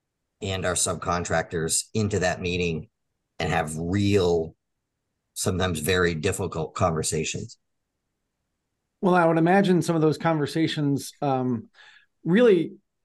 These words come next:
Speaker 2: are trying to navigate those three things you've talked about, right? The time that it takes,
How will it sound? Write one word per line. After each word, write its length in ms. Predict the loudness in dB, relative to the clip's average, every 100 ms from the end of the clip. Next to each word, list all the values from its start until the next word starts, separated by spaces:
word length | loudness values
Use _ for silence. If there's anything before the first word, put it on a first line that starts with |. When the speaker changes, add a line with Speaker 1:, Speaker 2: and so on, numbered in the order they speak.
| -2
Speaker 2:
are 240 | 0 0 -4
trying 240 | 2 4
to 60 | 4
navigate 460 | 4 2 2 -2 -2
those 180 | -4
three 160 | -2 -2
things 280 | 0 -2 -2
you've 120 | -2
talked 240 | -2 -2
about, 200 | -2 -2
right? 200 | 0 -2
The 60 | -4
time 420 | -6 -2 -2 0
that 100 | 0
it 120 | -2
takes, 400 | -2 -2 -2 -8